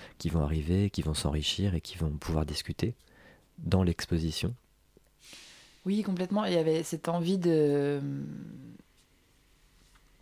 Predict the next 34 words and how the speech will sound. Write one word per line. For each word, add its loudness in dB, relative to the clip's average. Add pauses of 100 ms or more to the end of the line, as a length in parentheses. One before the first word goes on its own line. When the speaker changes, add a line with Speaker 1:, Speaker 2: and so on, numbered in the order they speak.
(840)
Speaker 2:
d'organiser 4
un, 4
donc 2
un 2
séminaire 2
de 2
recherche 2
sur -4
les -2
questions -2
que, -2
que, -6
que, -8
qu'est-ce -2
que -4
peut -2
être, -2
euh, 2
les 0
perspectives 0
d'une 2
recherche 0
par -4
la 0
pratique, -4
comment 0
on -2
se -10
positionne, 0 (380)
comment 0
est 2
considérée 0
une 2
exposition, -2